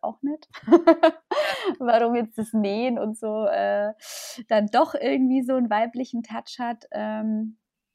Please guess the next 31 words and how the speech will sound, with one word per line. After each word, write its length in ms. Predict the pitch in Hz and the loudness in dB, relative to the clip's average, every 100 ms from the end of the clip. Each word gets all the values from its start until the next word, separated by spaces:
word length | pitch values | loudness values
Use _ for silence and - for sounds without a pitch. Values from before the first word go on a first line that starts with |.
| _ _ _ - - - | _ _ _ -20 -18 -12
auch 160 | 220 208 | -10 -8
wenn 140 | 190 | -10
ich 140 | 208 | -8
jetzt 160 | 208 - | -10 -8
hier 100 | 190 | -6
alle 180 | 196 214 | -4 -6
Klischees 460 | 214 202 214 214 | -8 -8 -8 -10
bediene. 500 | - 214 214 214 220 220 - - 349 | -12 -10 -8 -6 -8 -12 -20 -16 -10
Und, 600 | - 240 262 254 254 254 - | -2 2 2 2 2 2 0
ähm, 640 | - 226 233 233 233 233 226 - - | 2 4 4 4 0 -2 -4 -8 0
ja, 120 | 247 | 2
die 100 | 233 | 2
Kombination 920 | 214 277 294 269 240 - 269 311 339 | 2 4 4 4 2 -2 0 2 2
aus 460 | - 233 233 233 - - 220 | 2 2 2 0 -6 -16 -8
weiblichem 720 | 208 233 320 330 302 269 247 | 0 2 2 2 0 0 -2
Vornamen 960 | - 269 339 339 320 311 294 311 277 | 0 2 4 4 2 2 2 4 2
und 440 | 269 247 247 254 - | 2 0 2 0 0
ein 100 | 247 | -2
bisschen 920 | 233 254 - - - 233 226 226 220 - | 0 -4 -8 -8 -4 -2 0 -2 -2 0
oldschool 560 | 277 320 - - 269 | 0 0 -4 -4 -2
angehaucht, 920 | - 247 269 277 247 254 247 262 - | 0 0 0 0 0 0 0 0 -6
sind 280 | - 226 220 | -8 -4 -4
wir 80 | 214 | -2
dann 240 | 208 214 | -2 -4
einfach 420 | - 190 214 220 - | -4 -4 -2 -4 -2
auf 240 | 202 - | -4 -4
dieses, 600 | 208 190 202 185 - - | -8 -6 -8 -12 -18 -16
auf 180 | - 202 | -14 -12
diesen 280 | 214 208 208 | -10 -8 -8
schönen 380 | - 208 208 202 | -6 -4 -4 -2
Namen 300 | 190 196 | -2 -2